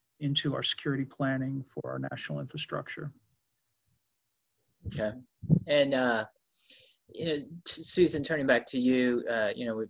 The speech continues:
Speaker 2: talked about supply chain and about, you know, partners and, uh, you know, a term that had, had been introduced to me recently was C M M C, which, uh, I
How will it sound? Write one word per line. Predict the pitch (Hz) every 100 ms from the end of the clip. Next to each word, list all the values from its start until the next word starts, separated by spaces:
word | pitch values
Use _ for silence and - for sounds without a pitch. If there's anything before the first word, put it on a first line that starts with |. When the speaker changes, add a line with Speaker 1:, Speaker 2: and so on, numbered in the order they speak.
| -
Speaker 2:
talked | - 110 -
about | 98 -
supply | - 117 107
chain | - 110 104 104
and | 104 110 104 98
about, | 98 98 95 95 - -
you |
know, | 107 95 -
partners | 110 92 101 98 98 - - - 104
and, | 98 95 92 92
uh, | - 95 - _ _ _ _ - - - _ -
you | 135 110
know, | 104 107 _ - - -
a | 110
term | 107 - - 151 143 131
that | 117 107
had, | 117 107 101 98 _ _ _ _ -
had | - 110 107 _ _ - 127
been | 120 113 107 87 _ _ _ -
introduced | 165 156 151 -
to | 135
me | 117 110 104 _ _
recently | 143 170 - 110 107 101
was | 98 101
C | - 151 143 123
M | 123 117 -
M | 113 107 104
C, | - - 110 95 101 - - -
which, | 104 104 - - - _ -
uh, |
I | 101